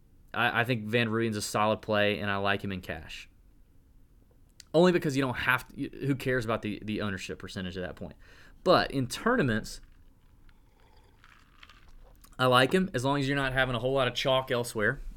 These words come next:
or maybe one other chalk play elsewhere, and you got some leverage somewhere else. Uh, or if, if you just say, "Hey, you know, he's gonna be,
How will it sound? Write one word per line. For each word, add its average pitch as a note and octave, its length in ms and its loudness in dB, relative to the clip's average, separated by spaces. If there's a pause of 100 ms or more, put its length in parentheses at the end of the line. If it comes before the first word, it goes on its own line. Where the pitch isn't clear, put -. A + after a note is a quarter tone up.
or C3+ 140 4
maybe B2 200 4
one A#2 240 0
other A2+ 240 0
chalk A2 300 -4
play G#2+ 240 0
elsewhere, G#2 260 -2
and G2+ 120 -6
you G2 100 -8
got G2+ 260 -4
some G#2+ 200 -6
leverage G2+ 580 -4
somewhere G2 300 -6
else. E2+ 240 -12 (1800)
Uh, A#2+ 220 0
or C#3+ 300 8
if, B2 340 4
if A#2+ 160 2
you D3 100 0
just C3+ 140 0
say, B2 160 6
"Hey, G2+ 280 4 (120)
you A2 160 -4
know, G2+ 80 -2
he's C3+ 200 0
gonna B2+ 220 2
be, A2 480 0